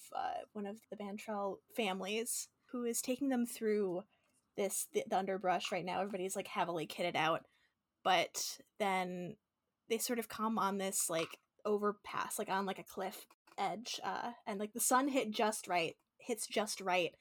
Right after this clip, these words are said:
and you see, like, this, this open shot of the land, and it's beautiful and lush, and, like, the clouds part, the sun's brilliant, and, uh, she's caught for a second, uh, and then her face hardens and, like,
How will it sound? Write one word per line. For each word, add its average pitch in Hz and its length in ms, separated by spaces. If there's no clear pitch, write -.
and 226 160
you 240 80
see, 254 200
like, 233 160
this, - 460
this 214 300
open 208 420
shot 180 560
of 175 400
the 190 100
land, 170 280
and 180 100
it's - 200
beautiful 190 640
and 170 200
lush, 175 500
and, - 260
like, - 200
the - 60
clouds 185 420
part, 175 380
the 214 80
sun's 196 640
brilliant, 185 640
and, 180 460
uh, - 280
she's 214 320
caught - 320
for 202 180
a 202 80
second, 185 500
uh, 190 200
and 190 120
then 208 80
her 202 100
face 196 440
hardens 190 640
and, 180 220
like, 180 340